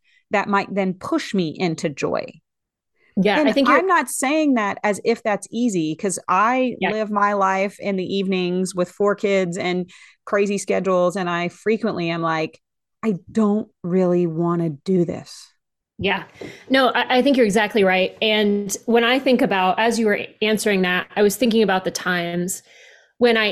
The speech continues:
Speaker 2: am able to find joy in the mundane or in the, in the responsibilities, I'll say.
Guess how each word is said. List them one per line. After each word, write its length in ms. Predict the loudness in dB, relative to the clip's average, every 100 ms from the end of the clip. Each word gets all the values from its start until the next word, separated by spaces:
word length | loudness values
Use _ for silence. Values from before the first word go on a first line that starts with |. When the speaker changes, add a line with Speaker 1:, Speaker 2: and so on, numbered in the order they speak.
| -2
Speaker 2:
am 380 | 0 2 2 0
able 260 | 0 0
to 140 | 0 2
find 240 | 4 4
joy 260 | 6 6 4
in 120 | 4
the 60 | 4
mundane 540 | 2 2 2 4 4
or 80 | 4
in 140 | 4
the, 240 | 4 2 2
in 60 | 0
the 100 | 0
responsibilities, 880 | 0 0 -2 0 2 4 4 2
I'll 140 | 0 0
say. 280 | 0 -2